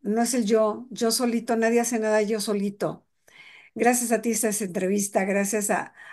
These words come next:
a mil personas que hacen las cosas para que nosotros resolvamos. Si no tengo la mirada en una comunidad, el viaje se hace, yo creo que muy,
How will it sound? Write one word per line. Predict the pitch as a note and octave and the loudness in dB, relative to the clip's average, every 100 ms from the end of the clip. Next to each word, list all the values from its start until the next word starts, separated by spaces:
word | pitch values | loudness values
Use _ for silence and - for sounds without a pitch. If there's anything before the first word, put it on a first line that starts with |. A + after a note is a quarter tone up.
| - | -4
a | G#3+ | 2
mil | A#3 B3 A#3 | 6 6 4
personas | - A3 - G#3 G3+ G3+ G3 | 2 0 0 0 0 0 -2
que | G3 F#3 - | -4 -6 -4
hacen | G#3 A3 - G#3 G#3+ G3 | -4 -2 -2 0 0 0
las | E3 E3+ - | 0 -2 -4
cosas | - G3+ G#3 G#3 - - _ | -2 0 0 -4 -8 -20 _
para | - G#3 G#3 | -2 -2 -2
que | G3+ | -2
nosotros | G3 G#3+ G#3 A3+ A#3+ - _ | -2 -2 -2 -2 -2 -6 _
resolvamos. | C#4+ A3 G3+ F3+ D#3+ F3 A3+ G#3+ E3+ - _ - - - - - _ | -4 -2 0 -2 -4 -2 0 -2 -6 -12 _ -20 -20 -20 -20 -20 _
Si | - - - C4 | -8 -6 0 4
no | B3 C#4 C#4 | 6 4 0
tengo | C#4 C#4 | 0 2
la | C#4 A#3+ | 2 0
mirada | A3 G3+ G3 A3 A#3 E3 - - _ _ _ _ | 2 2 4 4 4 2 -2 -10 _ _ _ _
en | F#3+ G3+ | 0 2
una | G#3+ G#3+ | 2 0
comunidad, | F#3+ F3+ F3+ E3+ G3 F#4+ G4+ _ _ _ | -2 0 0 0 0 -2 -8 _ _ _
el | - G3 | -4 -2
viaje | G3+ F#3+ G3+ A#3+ | 0 0 -2 -4
se | - | -2
hace, | G3+ G3 A3+ - - _ _ _ - | -2 0 0 -2 -10 _ _ _ -6
yo | G3 | -4
creo | A#3+ | -4
que | A#3+ G#3+ | -4 -4
muy, | G#3+ A3+ C4 C4+ | 0 0 0 -2